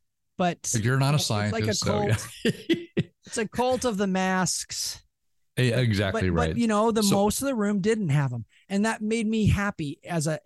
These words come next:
Speaker 1: just as a person, just sitting there going,
Speaker 2: Mm-hmm.
Speaker 1: "Maybe people are just done. Maybe
Speaker 2: Right.
Speaker 1: people just had enough with this."
Speaker 2: I,
Speaker 1: Uh,
Speaker 2: I'm
Speaker 1: so
Speaker 2: hoping so, to your point as well. Now, we have the ballots will be mailed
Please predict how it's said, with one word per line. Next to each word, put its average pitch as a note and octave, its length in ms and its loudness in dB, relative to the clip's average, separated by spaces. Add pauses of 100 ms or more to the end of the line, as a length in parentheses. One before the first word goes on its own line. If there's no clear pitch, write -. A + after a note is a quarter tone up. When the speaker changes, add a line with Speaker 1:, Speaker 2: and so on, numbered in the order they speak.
(120)
Speaker 1:
just F3 240 -2
as F#3+ 160 0
a E3+ 80 0
person, F3+ 580 -2
just E3+ 200 -2
sitting D#3+ 180 2
there F#2+ 100 4
going, E2 260 4
Speaker 2:
Mm-hmm. - 540 -6
Speaker 1:
"Maybe C4 280 2
people B3 260 -2
are G3 60 2
just D#3+ 180 -2
done. C3 420 0 (440)
Maybe B3 180 0
Speaker 2:
Right. - 100 0
Speaker 1:
people C#4+ 140 0
just A3+ 140 2
had G3 140 4
enough F3+ 280 2
with E3 140 -2
this." - 400 -6 (180)
Speaker 2:
I, - 40 -6
Speaker 1:
Uh, - 120 -8
Speaker 2:
I'm C3 280 0
Speaker 1:
so C3 100 4
Speaker 2:
hoping A#2 600 2
so, G2 560 0
to - 160 -6
your F#2 120 0
point F2+ 340 2 (100)
as - 180 -8
well. D#2+ 460 0 (320)
Now, G#2 280 0 (600)
we A#2+ 280 4
have G2+ 520 0 (140)
the G#2 240 0
ballots F#2+ 960 -2 (160)
will A2 100 2
be A2 460 0 (120)
mailed G2 720 2